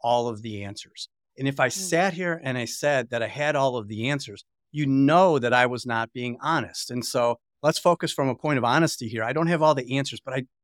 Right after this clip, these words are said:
Speaker 1: I will tell you this. I will commit to you that if we work together,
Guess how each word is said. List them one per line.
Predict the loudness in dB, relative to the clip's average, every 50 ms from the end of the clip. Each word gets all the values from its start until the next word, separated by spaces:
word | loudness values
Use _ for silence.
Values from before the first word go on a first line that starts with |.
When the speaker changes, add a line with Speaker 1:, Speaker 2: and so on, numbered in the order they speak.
| _
Speaker 1:
I | -6 -6 -6
will | -6 -8 -10
tell | -4 -2 0 0
you | 0 0
this. | 0 -2 -4 -6 -10 _ _ _ _ _
I | -6 -4
will | -4 -4 -6
commit | -4 -2 2 4 4 2 2 0
to | -6 -8 -8
you | -8 -8 -8 -10 -12 -14 _ _ _ _ _ _
that | -2 -2 -2
if | -2
we | -6 -8
work | -6 -4 -6 -6 -6
together, | -8 -6 2 4 4 6 6 4 2 0 0 -2